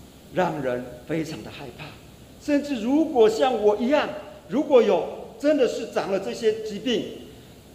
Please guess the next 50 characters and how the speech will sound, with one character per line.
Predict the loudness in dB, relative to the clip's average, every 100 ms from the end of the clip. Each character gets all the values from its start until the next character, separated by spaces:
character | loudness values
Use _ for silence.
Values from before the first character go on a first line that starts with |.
| -4
我 | 2 2
如 | 2 0
果 | 4 6
要 | 8 6 4
走 | 0 2
在 | 0
一 | -2 -2
般 | -4 -2 -4
的 |
路 | -4 -4
上， | -6 -12 -14 -20 -20 -6
我 | -4
必 | -4 -2
须 | 4
要 | 4
自 | 2
己 | -4
怎 | -6 -2
么 | -2
样？ | -2 -6 -14 -4
大 | 0 2
声 | 4 4 4
的 | 2
喊 | 0 0
着 | 0
说 | 2 2 0 -4 -12 -4
：“我 | 0 2 2
有 | 4 6 6 2 -6 -6
麻 | -6
风 | -4 -4 -4
病， | -4 0
我 | 2
有 | 2
麻 | 0 -4 -6
风 | -8 -10
病。” | -8
为 | -8
什 | -6
么？ | -8 -12 -18 -20 -20 -20 -16 -2
让 | 0 0 -4 -6
其 | -8 -10
他 | -8 -4 -4
的 | -4 -6 -6
路 | -6 -4
人 | -4 -6 -8
听 | -6 -2
到 | -2 -4 -12 -16 -10
之 | 0
后 | 0 2
呢， | -2